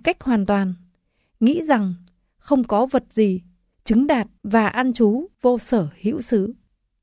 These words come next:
Sau khi vượt qua vô sở hữu xứ một cách hoàn toàn, chứng đạt và an trú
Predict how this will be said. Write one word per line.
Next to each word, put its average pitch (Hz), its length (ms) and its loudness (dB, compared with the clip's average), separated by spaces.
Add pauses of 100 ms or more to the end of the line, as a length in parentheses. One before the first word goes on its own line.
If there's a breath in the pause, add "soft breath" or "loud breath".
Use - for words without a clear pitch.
(180)
Sau 294 220 0
khi 285 220 2
vượt 240 260 0
qua 254 260 0
vô 262 240 0
sở 233 240 -2
hữu 196 280 -2
xứ 254 360 0 (100)
một 226 220 2
cách - 180 -4
hoàn 226 260 0
toàn, 196 300 0 (460)
chứng 226 260 4
đạt 233 200 2 (140)
và 208 260 2
an 240 280 0
trú 233 420 -2